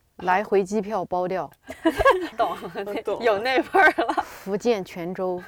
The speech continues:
Speaker 1: 我知道的时候，我妈已经在飞机上。
Speaker 3: 有没有劝你妈谨慎购入一些
Speaker 1: 嗯，我跟她说了，
Speaker 3: 信件的东西？
Speaker 1: 但我发现我妈真的是个省心的妈妈。
Speaker 2: 嗯。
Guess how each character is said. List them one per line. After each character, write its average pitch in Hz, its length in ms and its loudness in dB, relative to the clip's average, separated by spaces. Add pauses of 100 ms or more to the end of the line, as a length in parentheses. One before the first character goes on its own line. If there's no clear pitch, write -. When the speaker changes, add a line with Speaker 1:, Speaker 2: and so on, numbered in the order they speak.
Speaker 1:
我 185 560 4
知 254 120 4
道 254 160 6
的 202 80 4
时 - 140 -6
候， 180 140 -2
我 165 120 0
妈 175 200 0
已 175 60 -2
经 170 140 -4
在 170 120 -4
飞 170 160 -4
机 160 160 -2
上。 180 240 -8
Speaker 3:
有 196 120 0
没 220 100 2
有 220 80 4
劝 220 200 -4
你 170 60 -2
妈 160 200 -2
谨 180 260 -4
慎 185 240 -2
购 190 200 4
入 185 200 0
一 160 100 -4
些 175 200 -4
Speaker 1:
嗯， 330 240 8
我 226 120 2
跟 220 100 4
她 254 100 4
说 247 200 6
了， 247 60 6
Speaker 3:
信 - 0 -
件 190 80 4
的 165 60 -4
东 170 180 -8
西？ 190 120 -10
Speaker 1:
但 320 120 8
我 262 120 10
发 262 140 6
现 285 120 8
我 208 100 2
妈 175 200 -2
真 226 140 0
的 226 80 -4
是 202 80 -6
个 190 80 -2
省 165 240 -6
心 175 160 -6
的 175 80 -4
妈 160 160 -8
妈。 160 240 -10
Speaker 2:
嗯。 185 340 -2